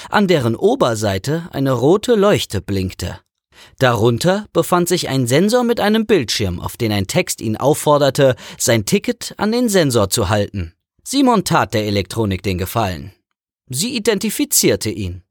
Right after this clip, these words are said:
„Willkommen, Simon Klein. Nanopark freut sich auf deinen Besuch.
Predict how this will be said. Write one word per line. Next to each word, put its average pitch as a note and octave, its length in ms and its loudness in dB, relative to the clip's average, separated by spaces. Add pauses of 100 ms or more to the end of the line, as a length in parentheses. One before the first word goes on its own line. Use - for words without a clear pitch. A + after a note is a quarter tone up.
(160)
„Willkommen, A#3 680 2
Simon A2 580 0
Klein. C3+ 640 0 (500)
Nanopark D3+ 760 2
freut C4 360 0
sich - 240 0
auf - 100 -4
deinen A#2 280 0
Besuch. A2+ 560 -2